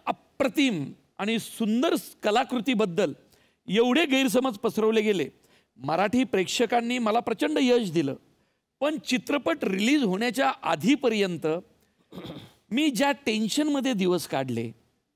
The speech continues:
तो रिलीज होण्यासाठी एक एक क्षण मी धडपडत होतो. त्यामुळं काय झालं,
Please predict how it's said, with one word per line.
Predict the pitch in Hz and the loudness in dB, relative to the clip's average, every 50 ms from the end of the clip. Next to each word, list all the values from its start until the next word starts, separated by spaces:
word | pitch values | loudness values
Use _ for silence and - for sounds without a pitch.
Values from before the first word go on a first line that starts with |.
| _ _ _ _ _ _ _ _ _ _ _ _ - | _ _ _ _ _ _ _ _ _ _ _ _ -2
तो | 262 262 262 | -2 0 2
रिलीज | 254 233 240 262 285 302 240 | 2 2 4 4 4 2 2
होण्यासाठी | 240 226 233 254 269 233 220 240 - 269 262 | 2 0 0 0 -2 -2 -4 -4 -2 -2 0
एक | 254 214 226 - - | 0 0 -2 -2 -4
एक | 269 285 214 - | -4 -4 -4 -4
क्षण | - - 262 285 311 302 | -6 -4 -2 -2 -2 -2
मी | 285 285 | -2 -2
धडपडत | 269 220 196 175 156 - 214 202 208 143 | -2 -2 -2 -4 -2 -4 -2 -2 -2 -4
होतो. | 160 131 - 165 147 - - _ _ _ _ _ _ _ _ _ _ _ _ _ _ _ _ _ _ _ _ _ _ _ | -4 -6 -6 -6 -8 -8 -12 _ _ _ _ _ _ _ _ _ _ _ _ _ _ _ _ _ _ _ _ _ _ _
त्यामुळं | 233 254 285 311 320 330 349 | -2 0 0 2 2 2 0
काय | - - 285 269 285 320 320 | 0 0 0 0 2 2 2
झालं, | 277 254 220 233 | 2 2 2 2